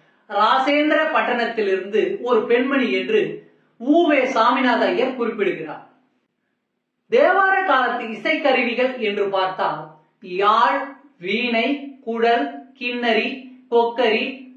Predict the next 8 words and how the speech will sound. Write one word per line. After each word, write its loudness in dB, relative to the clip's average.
சச்சரி, 0
தக்கை, 0
முழவம், 2
மொந்தை, 2
மிருதங்கம், 0
மத்தளம், 0
தமருகம், 2
துந்துபி, -2